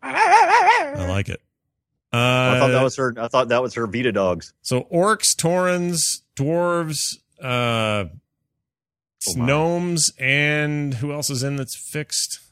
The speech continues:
Speaker 1: Crap. Oh, no, not, uh, night elves. I can't remember now. Anyway, a, a lot of 'em are in the beta or in the alpha now, and they're fun and great. And you can still pull, play the other guys too. You just have to play the, the old ugly models.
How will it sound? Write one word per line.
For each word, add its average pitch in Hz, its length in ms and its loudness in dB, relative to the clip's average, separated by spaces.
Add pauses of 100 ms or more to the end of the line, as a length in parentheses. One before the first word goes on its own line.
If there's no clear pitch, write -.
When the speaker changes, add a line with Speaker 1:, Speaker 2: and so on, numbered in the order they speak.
(200)
Speaker 1:
Crap. 120 320 -8 (960)
Oh, 127 240 0 (180)
no, 135 160 -6
not, 139 240 -8
uh, 123 160 -4
night 120 320 -2
elves. 110 320 -2
I 120 60 -6
can't 120 200 -2
remember 104 220 -2
now. 90 200 -4 (580)
Anyway, 104 400 0 (760)
a, 110 220 -4
a 143 100 -2
lot 147 280 0
of 127 80 0
'em 131 120 0
are 120 160 0
in 120 140 0
the 107 60 -2
beta 101 280 0
or 110 60 0
in 107 80 0
the 101 120 2
alpha 92 200 -2
now, 85 240 -6
and 90 80 -6
they're 87 160 -4
fun 95 540 -4
and 87 180 -6
great. 95 320 -4
And 98 160 -4
you 107 60 0
can 117 100 -2
still 147 180 -2
pull, 131 220 -2
play 123 260 -2
the 110 120 2
other 107 120 2
guys 110 260 2
too. 110 180 -2
You 98 160 -4
just 87 160 -6
have 87 160 -6
to 85 120 -8
play 85 280 -6
the, 80 260 -6 (540)
the 87 100 -6
old 82 280 -6
ugly 85 260 -6
models. 80 420 -8